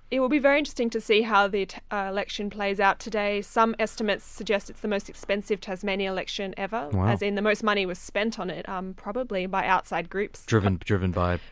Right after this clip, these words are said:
Speaker 2: the
Speaker 1: driven
Speaker 2: pokey
Speaker 1: by
Speaker 2: lobby,
Speaker 1: that
Speaker 2: but
Speaker 1: pokey ban. So it'll be one we'll be mulling over, I suppose, uh, no matter who wins.
Speaker 2: For sure. Look, coming up on the show, we're gonna be talking about, uh, a new report that came out this week detailing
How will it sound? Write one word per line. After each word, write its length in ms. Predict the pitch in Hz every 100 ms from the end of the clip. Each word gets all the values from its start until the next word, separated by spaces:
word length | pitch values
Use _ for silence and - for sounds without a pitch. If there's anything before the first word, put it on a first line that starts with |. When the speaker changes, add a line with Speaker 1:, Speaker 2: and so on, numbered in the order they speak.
| -
Speaker 2:
the 80 | 104
Speaker 1:
driven 180 | 277 214
Speaker 2:
pokey 60 |
Speaker 1:
by 60 | 220
Speaker 2:
lobby, 80 | 202
Speaker 1:
that 160 | 180 -
Speaker 2:
but 60 | 190
Speaker 1:
pokey 180 | 214
ban. 320 | 214 180 160 190
So 460 | - 208 202 202 - - - -
it'll 100 | 220
be 140 | 226 226
one 260 | 220 226
we'll 80 | 240
be 140 | 214
mulling 340 | 208 196 196 196
over, 220 | 180 214
I 100 | -
suppose, 540 | - - 202 180 190 -
uh, 220 | 190 170
no 140 | 196
matter 220 | 196 196 185
who 180 | 196
wins. 300 | 214 208 196 - -
Speaker 2:
For 160 | -
sure. 300 | 110 110 113
Look, 160 | 107 127
coming 260 | 175 175
up 160 | 143 147
on 80 | 139
the 80 | 127
show, 260 | - 101
we're 120 | 110
gonna 100 | 151
be 80 | 208
talking 320 | 214 160 143
about, 220 | 131 120 -
uh, 220 | 110 101
a 60 | 110
new 120 | 143
report 380 | 156 - 120 -
that 80 |
came 200 | 101 107
out 120 | 101 107
this 160 | -
week 240 | 101 95 - - - -
detailing 640 | 131 139 - 147 131 120